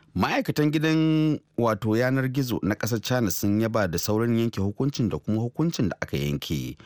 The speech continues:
Amma ya samu suka daga masu sharhi kan harkokin shari'a waɗanda ke ganin cewa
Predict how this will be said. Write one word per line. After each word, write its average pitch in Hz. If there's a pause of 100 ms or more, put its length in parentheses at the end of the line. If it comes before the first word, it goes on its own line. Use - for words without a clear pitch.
(460)
Amma 65 (100)
ya 90
samu 82
suka 101
daga 71
masu 65
sharhi 104
kan 98
harkokin 104
shari'a 98
waɗanda 90
ke -
ganin 98
cewa 120